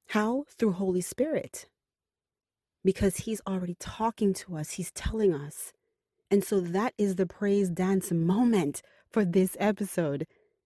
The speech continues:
That is the peace, the comfort of knowing that we are not doing it alone. And when we don't have the words,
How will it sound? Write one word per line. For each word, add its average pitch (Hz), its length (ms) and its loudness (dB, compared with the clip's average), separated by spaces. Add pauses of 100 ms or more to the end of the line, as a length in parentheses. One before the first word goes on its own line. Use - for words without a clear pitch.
(380)
That 208 300 4
is 208 220 4
the 175 320 2 (840)
peace, - 720 0 (220)
the 160 100 0
comfort 254 760 0
of 175 120 0
knowing 180 440 4
that 165 180 -4
we 175 180 2
are 170 140 0
not 175 240 -4
doing 190 240 4
it 180 140 2
alone. 165 600 2
And 170 140 0
when 180 140 2
we 190 100 0
don't 185 340 2
have 160 200 0
the 151 120 2
words, 151 520 -2